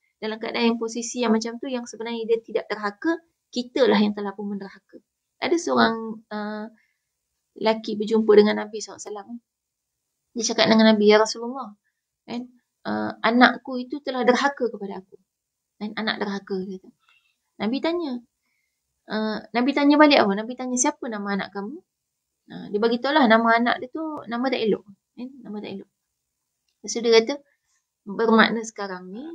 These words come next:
kamu yang telah pun menderhaka dulu kepada anak kamu. Sebelum anak kamu derhaka kepada kamu. Jadi, uh,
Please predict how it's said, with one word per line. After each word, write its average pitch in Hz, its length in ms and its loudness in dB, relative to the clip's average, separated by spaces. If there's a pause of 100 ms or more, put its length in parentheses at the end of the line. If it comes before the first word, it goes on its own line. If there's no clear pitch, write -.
(320)
kamu 254 400 -2
yang 208 80 -2
telah 208 240 -4
pun 208 160 -4
menderhaka 214 480 -6
dulu 269 240 -6
kepada 196 320 -8
anak 190 320 -10
kamu. 202 240 -20 (480)
Sebelum 269 320 -2
anak 202 240 -6
kamu 202 160 -6
derhaka 196 400 -6
kepada - 320 -14
kamu. - 120 -20 (200)
Jadi, 262 240 -4 (560)
uh, 208 180 -2